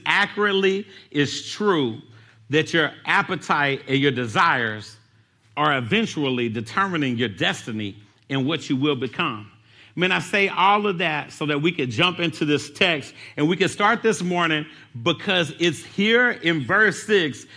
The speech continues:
that the Lord prescribes the menu and the appetite that is going to bring spiritual health, all right?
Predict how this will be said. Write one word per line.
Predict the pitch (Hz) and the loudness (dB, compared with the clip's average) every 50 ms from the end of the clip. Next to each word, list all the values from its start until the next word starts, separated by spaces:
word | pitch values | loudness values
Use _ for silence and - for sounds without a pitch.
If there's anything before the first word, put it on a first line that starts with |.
| - - _ | -20 -4 _
that | 185 185 - - | 0 0 0 0
the | 175 165 | -2 -2
Lord | 156 151 156 175 208 220 226 214 196 190 180 160 131 - | 0 0 0 2 2 2 4 4 4 2 2 2 -2 -2
prescribes | - 185 160 - - - - 208 214 196 180 175 170 165 151 135 - - - - _ | -2 -2 -2 -2 -6 -4 0 2 4 4 4 4 4 2 0 -2 -8 -14 -20 -16 _
the | 123 135 127 | 0 0 2
menu | 131 160 208 240 254 269 294 294 285 302 320 320 - - - | 2 2 4 4 4 4 4 2 2 0 -2 -4 -8 -2 0
and | 160 165 | 0 2
the | 147 139 - - | 2 0 -2 -2
appetite | - - - 180 - 175 139 - - 170 135 127 123 120 113 - - - _ | -2 0 0 0 -2 -6 -6 -2 0 0 2 2 0 -2 -4 -10 -18 -14 _
that | 135 147 151 147 | -2 -2 0 0
is | 135 101 | -2 -2
going | 101 165 185 180 170 175 | -2 -2 0 0 -2 -2
to | - 165 | -2 -4
bring | 139 117 160 190 190 170 151 139 123 113 | -4 -2 0 2 2 2 2 2 0 -2
spiritual | - - - - - 180 180 175 151 139 - - 139 127 | -6 -8 -12 -6 0 2 2 2 2 0 -2 -4 -8 -8
health, | 123 139 165 135 101 104 - - _ | -6 -4 -4 -4 -6 -8 -14 -20 _
all | 113 113 | -4 0
right? | 117 131 151 170 175 | 2 2 2 2 0